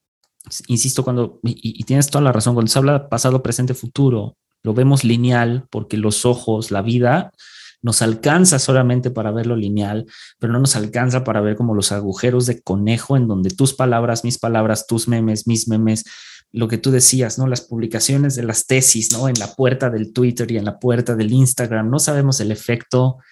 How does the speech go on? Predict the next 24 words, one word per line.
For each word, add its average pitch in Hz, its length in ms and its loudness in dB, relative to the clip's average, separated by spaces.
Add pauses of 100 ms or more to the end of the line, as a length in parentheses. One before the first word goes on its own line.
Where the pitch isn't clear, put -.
(340)
a 101 100 -6
largo 110 380 0
plazo 117 760 0
que 113 100 -6
van 120 180 0
a 123 80 -2
tener 143 360 0
tu 110 200 -4
podcast, 123 540 0
mi 120 100 0
podcast, 107 680 -4
los 107 200 -6
podcasts 113 440 -2
que - 80 -4
ahorita, 101 540 -2 (120)
que - 220 -18 (320)
compartimos 110 640 2
más 117 140 0
o 120 60 2
menos 113 320 -2
la, 101 280 -8
las - 360 -6
ideas 113 480 2
entre, 92 480 -4